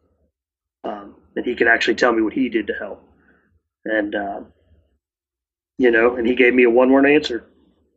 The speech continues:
you know, uh, "Jesus." And so, um,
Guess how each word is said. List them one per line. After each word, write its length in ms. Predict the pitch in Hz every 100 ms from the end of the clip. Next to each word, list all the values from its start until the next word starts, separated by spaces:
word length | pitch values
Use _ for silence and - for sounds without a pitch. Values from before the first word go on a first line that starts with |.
| _ -
you 80 | 110
know, 220 | 107 110 - -
uh, 220 | 113 107
"Jesus." 520 | 107 131 123 110 - - _ _ _ _ _ _ _ _ _ _ _ -
And 140 | 117
so, 560 | 107 139 117 113 110 - _ _ _ _ -
um, 400 | 117 104 101